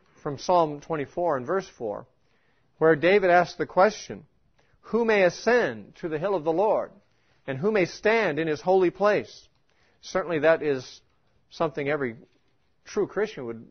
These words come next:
would crave to know. Uh, you know, uh, who has a backstage pass into heaven where we can stand in God's holy place and, and talk with Him personally? Uh, how, who qualifies for that?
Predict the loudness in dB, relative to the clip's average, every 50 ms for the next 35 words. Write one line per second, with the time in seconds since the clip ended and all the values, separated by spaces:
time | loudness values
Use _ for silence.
0 | _ -12 -10 -10 -10 -8 -4 -2 0 0 0 -2 -4 -8 -6 -4 -2 -2 -2 -2
1 | -4 -8 _ _ _ _ _ _ _ _ _ _ _ _ _ _ _ _ _ -10
2 | -8 -6 -6 -4 -4 -4 -6 -6 -6 -8 -8 -8 -10 -10 -14 -18 -20 -20 _ _
3 | _ _ _ _ _ _ _ _ _ _ _ _ _ _ -18 -12 -8 -8 -6 -6
4 | -6 -6 -6 -6 -6 -6 -8 -6 -4 -4 -4 -4 -6 -8 -10 -8 -8 -8 -10 -14
5 | -18 -16 -14 -14 -14 -14 -16 -18 _ _ _ _ _ _ _ _ _ _ _ _
6 | _ _ _ _ _ _ -10 -8 -6 -6 -4 -4 -4 -4 -6 -8 -14 _ _ _
7 | _ -10 -8 -8 -8 -8 -10 -12 -14 -14 -12 -10 -10 -10 -8 -6 -4 -4 -4 -4
8 | -6 -10 -6 -4 -4 -2 -4 -4 -8 -8 _ -6 -6 -4 -6 -8 -12 -16 -20 -20
9 | _ _ _ _ _ _ _ _ _ _ _ _ _ _ _ _ _ _ _ _
10 | _ -8 -8 -6 -6 -8 -10 -12 -12 -10 -10 -12 -10 -10 -8 -8 -8 -6 -6 -6
11 | -6 -4 -4 -4 -4 -6 -8 -14 _ _ _ _ _ _ _ _ _ _ _ _
12 | _ _ _ _ _ _ 0 0 0 0 0 -4 -14 -20 -20 -20 -20 _ _ _
13 | _ _ _ _ _ _ _ _ _ _ _ _ _ _ _ _ _ _ -6 -2
14 | 0 0 0 0 -2 -6 -10 -14 -12 -10 -12 -10 -12 -14 -10 -8 -8 -8 -6 -2
15 | 0 0 2 0 0 0 -2 -4 -4 -6 -8 -8 -6 -6 -4 -4 -6 -8 -10